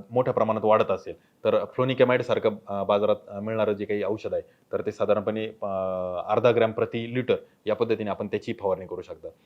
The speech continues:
त्यानंतर येणारी जी काही फुलकिड्यांची समस्या आहे, तर त्यासाठी, अ, लॅम्बडा, अ, सायलोथ्रिन,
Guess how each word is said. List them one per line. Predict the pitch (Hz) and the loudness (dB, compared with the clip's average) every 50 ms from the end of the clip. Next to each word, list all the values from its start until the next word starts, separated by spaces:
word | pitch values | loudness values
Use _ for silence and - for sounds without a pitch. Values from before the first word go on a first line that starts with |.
| _ _ _ _ _ | _ _ _ _ _
त्यानंतर | - 127 131 135 139 135 143 | 4 4 4 4 2 4 4
येणारी | 143 143 147 143 135 135 | 4 4 4 2 2 0
जी | 135 139 135 | -2 -2 2
काही | - 151 151 - | 2 2 2 4
फुलकिड्यांची | 160 156 147 147 135 127 117 120 | 0 2 4 4 4 4 0 -4
समस्या | 98 104 101 95 - - 90 85 | -6 -6 -8 -8 -8 -8 -10 -10
आहे, | - _ _ _ _ - | -10 _ _ _ _ -8
तर | 98 | -2
त्यासाठी, | - 120 120 120 117 104 117 117 117 - - | 2 4 4 4 2 -2 -4 -6 -6 -6 -4
अ, | 104 98 98 95 101 | -2 0 0 0 2
लॅम्बडा, | 107 113 113 117 120 120 117 123 - - - - _ - | 4 4 6 8 8 8 6 6 4 -2 -12 -18 _ -6
अ, | 92 92 | -6 -4
सायलोथ्रिन, | - 110 104 107 104 - 107 104 104 | 0 0 2 2 0 0 -2 -6 -6